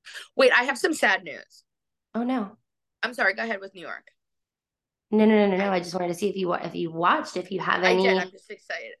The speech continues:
Speaker 1: I
Speaker 2: Aaron and Uba get into it.
Speaker 1: I'm just excited for all of it.
Speaker 2: Brandon and Sai get into it, and we hear Sai saying, "I didn't say that on fucking camera," and we know that they're not close anymore.
Speaker 1: Vibing.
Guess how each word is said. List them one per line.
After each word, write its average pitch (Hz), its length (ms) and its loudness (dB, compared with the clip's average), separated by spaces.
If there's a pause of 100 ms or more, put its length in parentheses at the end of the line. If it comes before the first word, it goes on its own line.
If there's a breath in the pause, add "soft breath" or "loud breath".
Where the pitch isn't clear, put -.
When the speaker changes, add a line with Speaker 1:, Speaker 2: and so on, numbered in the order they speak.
Speaker 1:
I 226 160 4
Speaker 2:
Aaron 233 240 6
and 208 260 4
Uba 202 320 4
get 214 160 2
into 254 520 2
it. 240 380 -2 (380)
Speaker 1:
I'm 240 140 -6
just 320 160 -14
excited 233 360 -8
for - 100 -10
all 175 180 -6
of 131 140 -12
it. - 480 -18
Speaker 2:
Brandon 226 320 0
and 170 100 -6
Sai 196 400 -2
get 247 160 -4
into 247 340 0
it, 233 200 0
and 208 180 -4
we 190 160 -4
hear 190 160 -8
Sai 180 280 -2
saying, 180 260 -4
"I 175 60 0
didn't 185 260 -2
say 190 160 -4
that 190 100 -2
on 170 240 -8
fucking 196 400 -4
camera," 202 720 0 (200 loud breath)
and 190 140 -2
we 185 80 2
know 185 160 2
that 190 200 -2
they're 175 180 2
not 170 320 2 (500)
close 185 320 -4
anymore. 208 340 4
Speaker 1:
Vibing. 214 260 0